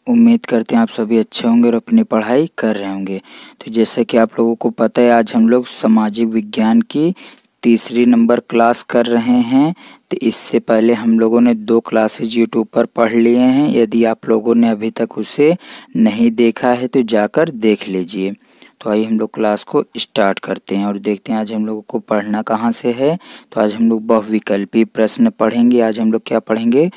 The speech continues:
बहुविकल्पी प्रश्न पढ़ेंगे। और इसमें ध्यान देते हैं, पहला प्रश्न क्या है।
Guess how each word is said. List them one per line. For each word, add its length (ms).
बहुविकल्पी 840
प्रश्न 520
पढ़ेंगे। 600
और 120
इसमें 300
ध्यान 260
देते 280
हैं, 280
पहला 300
प्रश्न 500
क्या 280
है। 220